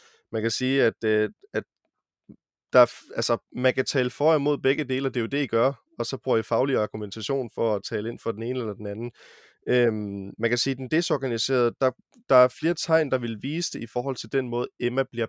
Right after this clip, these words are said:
placeret på. Øh, i forhold til for eksempel, at hun bliver placeret i et, øh, hvad hedder det nu, fuldtidsvuggestue, og, og hun ikke er så meget sammen med sin mor, det her med, at, at, at hun bliver frataget fra, fra omsorgsgiveren. Men det, hun viser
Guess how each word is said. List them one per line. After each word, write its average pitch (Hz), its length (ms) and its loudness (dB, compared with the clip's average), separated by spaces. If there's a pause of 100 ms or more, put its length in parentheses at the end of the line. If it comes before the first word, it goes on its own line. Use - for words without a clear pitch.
(100)
placeret 127 520 -2
på. 92 200 -10 (760)
Øh, 110 580 4
i 117 80 -4
forhold 123 360 0
til 127 260 -4
for - 100 -6
eksempel, 131 380 -4
at 107 160 0
hun 120 140 -10
bliver 104 200 -6 (200)
placeret 131 600 0
i 107 280 -8
et, 98 160 -4 (140)
øh, - 300 -12
hvad - 100 -8
hedder 110 120 -10
det 104 120 -12
nu, 101 100 -10 (200)
fuldtidsvuggestue, 127 800 -4
og, 107 120 -4
og 113 240 -8
hun 131 160 -2
ikke 135 180 2
er 120 40 2
så 123 140 -4
meget 120 220 0
sammen 143 380 0
med 107 200 -2 (460)
sin 123 120 -4
mor, 120 180 2
det 127 120 0
her 117 100 2
med, 113 200 2
at, 117 140 2 (160)
at, 104 120 -2 (220)
at 104 120 -4 (360)
hun 123 220 -6
bliver 113 200 0 (180)
frataget 120 480 -2 (240)
fra, 95 260 -2 (200)
fra 123 180 -2
omsorgsgiveren. 98 760 -6 (540)
Men 117 200 -4
det, 160 140 4
hun 156 300 -2
viser 160 420 -2